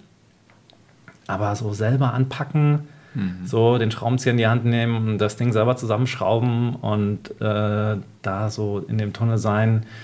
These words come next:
Speaker 1: machst du nicht mehr, wenn du irgendwie fünf Teams hast, da bist du, da schreibst du keine Zeile Code mehr und, ähm,
Speaker 2: Aber
Speaker 1: das
Speaker 2: das,
Speaker 1: jetzt
Speaker 2: das, da könnte man sich auch so schön einrichten, ne? Und sagen, hey, ich hab jetzt meine Teams, ich bin hier Tech-Lead und eigentlich auch ganz interessante Projekte.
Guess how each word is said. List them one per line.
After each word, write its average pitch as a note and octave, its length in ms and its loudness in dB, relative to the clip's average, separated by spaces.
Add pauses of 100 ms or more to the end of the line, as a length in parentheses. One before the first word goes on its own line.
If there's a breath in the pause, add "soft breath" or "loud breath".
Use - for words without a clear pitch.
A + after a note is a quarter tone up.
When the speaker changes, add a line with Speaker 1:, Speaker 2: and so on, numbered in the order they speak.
(1800 loud breath)
Speaker 1:
machst A2+ 240 0
du C3+ 40 6
nicht A2 200 0
mehr, F2+ 160 2
wenn F2+ 140 0
du F2+ 200 0
irgendwie F2+ 440 0
fünf - 260 -8
Teams G2 260 -4
hast, E2+ 220 -8
da F2+ 80 -6
bist - 260 -14
du, F2 240 -6
da E2 220 -6
schreibst - 300 -8
du G#2 40 -4
keine G#2 240 -4
Zeile F#2+ 240 -2
Code F#2 240 -6
mehr F2+ 220 -6
und, F2+ 440 -6
ähm, F#2 520 -4
Speaker 2:
Aber G#2 140 2
Speaker 1:
das A2 120 0
Speaker 2:
das, A2+ 120 -4
Speaker 1:
jetzt A#2+ 220 0
Speaker 2:
das, A2+ 120 -8
da A2+ 160 -4
könnte A#2 220 -2
man A#2+ 100 0
sich A#2 160 -4
auch A#2 80 0
so A#2 120 -6
schön A#2 240 -2
einrichten, G#2+ 680 -4
ne? A#2+ 160 -2
Und A2+ 220 -2
sagen, A#2 300 -2
hey, A#2 180 -2
ich A#2 100 -6
hab B2+ 120 -6
jetzt B2+ 180 -4
meine A#2 200 0
Teams, B2 380 0
ich - 140 -4
bin A2+ 160 -2
hier A2 200 -2
Tech-Lead A2+ 680 0
und G#2+ 320 -2
eigentlich A#2 300 0
auch A2+ 100 -2
ganz G#2+ 180 -4
interessante G#2+ 400 -2
Projekte. A#2 560 -4